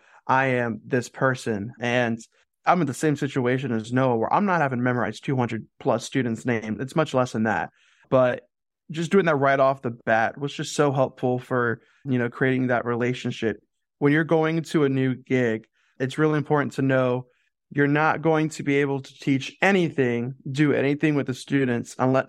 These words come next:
until you build the relationships with them. And I think that that was, learning that was just such a key part of creating that relationship and culture in my, in my first job, which I'm still at.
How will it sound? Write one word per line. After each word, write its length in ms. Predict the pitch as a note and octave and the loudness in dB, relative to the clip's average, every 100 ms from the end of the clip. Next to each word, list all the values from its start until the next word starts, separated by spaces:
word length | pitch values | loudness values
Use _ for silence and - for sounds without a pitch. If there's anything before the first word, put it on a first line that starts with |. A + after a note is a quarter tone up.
| - | -2
until 340 | C3+ - D3+ | -4 0 0
you 440 | C#3+ C3+ B2+ B2+ - E3 | 0 0 0 0 -4 -2
build 300 | C#3+ C3+ C3+ - | 2 2 0 -4
the 100 | C3+ | -4
relationships 800 | B2+ A#2 B2 - A#2+ - A2 - | -2 0 0 0 -4 -2 -6 -4
with 260 | A#2+ A2+ - | -2 -2 0
them. 320 | G#2+ G2+ - - | -2 -2 -6 -2
And 140 | B2 | 0
I 100 | C3 | 0
think 280 | C3 D3 C#3 | 0 -2 2
that 180 | C3+ A2 | 0 2
that 200 | B2+ D3 | 2 2
was, 240 | C#3+ C3+ - _ | 0 -4 -12 _
learning 400 | D#3 D3 E3+ D#3 | 2 2 2 2
that 240 | C3+ C3+ C3 | 2 0 0
was 120 | B2+ | -8
just 300 | F#3+ B2+ - | -10 -12 -2
such 240 | C3+ C3+ | -2 0
a 60 | B2+ | -4
key 400 | - - B2+ B2 | -6 -2 0 0
part 460 | - - B2 A2+ - | -2 2 2 2 0
of 380 | A#2 A2 G#2 _ | 2 2 -2 _
creating 460 | - - C3+ B2+ B2 | -4 0 2 2 0
that 260 | A2+ G#2+ C3 | -2 -2 -2
relationship 640 | B2 A#2+ B2 C3 B2+ - | -2 -2 -4 -4 -2 0
and 80 | C3 | -2
culture 500 | - C3 - A#2 G#2 | 0 -2 0 -2 0
in 120 | A#2 | 0
my, 260 | A#2 G#2 A2 _ _ _ | 0 0 -4 _ _ _
in 80 | - | -2
my 100 | A2 | -2
first 320 | A#2 G2 - | 0 -2 -4
job, 300 | - G2+ G#2 | 0 0 0
which 120 | A#2 G#2+ | -2 -6
I'm 120 | - | -6
still 240 | - - | -6 -2
at. 160 | B2 | -2